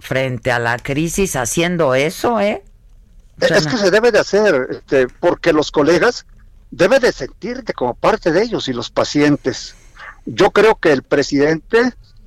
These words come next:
Speaker 2: ha sido muy claro, muy comprometido con la salud y entregó la responsabilidad de la salud a los que hoy están al frente de ella,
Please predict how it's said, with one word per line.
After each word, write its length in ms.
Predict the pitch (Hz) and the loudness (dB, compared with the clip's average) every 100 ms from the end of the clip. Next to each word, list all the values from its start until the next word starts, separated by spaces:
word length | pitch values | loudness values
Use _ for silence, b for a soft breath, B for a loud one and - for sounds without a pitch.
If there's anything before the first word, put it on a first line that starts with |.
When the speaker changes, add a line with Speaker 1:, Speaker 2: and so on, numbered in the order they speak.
| - | -10
Speaker 2:
ha 120 | 139 | -8
sido 220 | - 202 151 | -4 0 2
muy 200 | 165 190 | 2 0
claro, 400 | - 160 220 214 | 2 4 4 4
muy 140 | 185 | 0
comprometido 720 | - 160 139 139 127 175 180 | 0 -2 0 -2 0 2 2
con 160 | - 139 | 2 0
la 100 | 131 | 0
salud 360 | 139 131 196 - - - - | 0 -2 -6 -12 -20 -20 -10
y 140 | 156 185 | 0 4
entregó 640 | 196 185 - 160 151 190 | 4 2 0 2 4 4
la 120 | 254 254 | 4 2
responsabilidad 880 | 185 - - 135 - 127 127 151 190 | 0 -4 -12 -8 -4 -4 -2 0 2
de 100 | 180 | 0
la 100 | 147 | -2
salud 360 | 139 127 220 - - - - - | -4 -4 -8 -10 -20 -20 -18 -6
a 120 | 139 | -4
los 140 | 139 | -2
que 100 | - | -2
hoy 80 | 190 | -2
están 340 | 180 - 165 151 | -2 0 0 0
al 100 | 127 | 0
frente 420 | 143 143 143 127 | 0 0 0 -2
de 100 | 120 | -2
ella, 220 | 117 220 | 0 -2